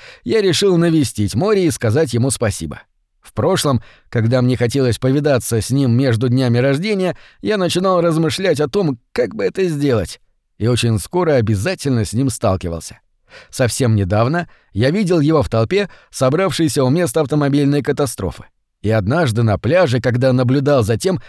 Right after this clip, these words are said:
как спасатель делал искусственное дыхание какому-то парню. Однако на этот раз я проверну встречу с шиком. Я налег на педали и вскоре оказался на окраине города. Дорога пошла под уклон, и я отпустил педали.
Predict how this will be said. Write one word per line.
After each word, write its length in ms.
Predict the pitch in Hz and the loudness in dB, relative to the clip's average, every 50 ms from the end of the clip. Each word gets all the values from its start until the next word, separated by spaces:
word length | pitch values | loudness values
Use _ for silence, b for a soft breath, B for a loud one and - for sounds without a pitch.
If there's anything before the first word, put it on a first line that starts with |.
| B B B | B B B
как 180 | - 147 123 - | -4 -2 -2 -4
спасатель 640 | - - 117 110 - - 180 170 127 156 143 127 | -4 -2 -2 -2 0 0 0 0 0 0 0 0
делал 380 | 110 120 165 139 160 147 147 135 | 2 2 2 2 4 4 2 2
искусственное 560 | 110 - 170 165 120 - 160 160 156 156 156 | 0 -2 -2 -2 -2 -2 -2 0 0 2 2
дыхание 520 | 151 180 - - 139 127 123 120 123 120 | 2 0 2 2 2 2 2 2 0 0
какому-то 480 | 110 120 - 127 123 123 120 - 131 117 | -2 -2 -2 0 0 0 0 0 -2 0
парню. 400 | - 127 120 107 104 104 101 - _ _ _ _ _ _ _ | 0 0 0 2 0 -2 -4 -8 _ _ _ _ _ _ _
Однако 540 | - 78 80 80 113 123 170 - 190 180 170 b b b b b b - | -8 -6 -4 -2 0 0 0 0 0 -2 -2 b b b b b b -6
на 160 | - 95 156 | -4 0 0
этот 280 | 190 208 165 156 110 | 0 0 0 0 0
раз 220 | - 165 185 123 - | 0 0 0 0 -2
я 300 | 117 135 147 160 175 170 - _ _ | 0 0 0 0 0 -2 -6 _ _
проверну 600 | - 147 170 185 165 165 160 139 127 131 175 202 | -2 0 2 2 2 2 2 2 2 2 0 0
встречу 500 | 147 113 - 117 135 165 160 - 165 165 | -2 -4 -2 -2 0 0 0 0 -2 -2
с 40 | - | -2
шиком. 480 | - - - 220 - - 135 92 80 - _ _ _ _ _ _ _ _ _ _ - | -4 -6 -6 -6 -6 -4 -6 -6 -6 -10 _ _ _ _ _ _ _ _ _ _ -6
Я 300 | 76 87 117 170 196 196 | -4 -2 0 2 2 2
налег 320 | 170 156 156 170 151 120 | 2 2 2 2 2 2
на 140 | 127 127 117 | 0 0 0
педали 440 | 101 110 127 190 202 185 180 - B B B B B B | 0 0 0 0 0 0 0 -2 B B B B B B
и 80 | - | -6
вскоре 360 | 104 - - - 233 214 175 127 | -6 -4 -2 -2 0 2 2 2
оказался 480 | - 123 127 151 190 190 165 - 165 | 2 0 0 0 0 -2 -2 0 0
на 140 | 156 147 139 | 0 2 0
окраине 460 | 127 113 127 143 151 151 143 139 135 | 0 0 0 2 2 2 2 0 0
города. 400 | 117 107 107 98 87 85 80 - - - _ _ _ _ _ _ | -2 -2 -2 -2 -2 -4 -8 -12 -18 -20 _ _ _ _ _ _
Дорога 400 | - 82 117 160 196 190 147 139 | -4 -2 0 2 2 2 2 2
пошла 300 | - 123 110 - 123 117 | 2 0 0 0 0 0
под 160 | 90 113 98 | 0 0 -2
уклон, 360 | 95 - - 143 180 196 180 123 b b b b b | -2 -2 -2 0 0 0 -2 -4 b b b b b
и 120 | - - 135 | -6 -2 -2
я 200 | 180 196 196 165 | 0 0 0 0
отпустил 480 | 117 - - 131 117 - 180 180 156 | -2 0 -2 -2 -2 0 0 -2 0
педали. 440 | - 139 113 104 101 92 85 73 - | 0 0 0 0 -2 -4 -4 -8 -14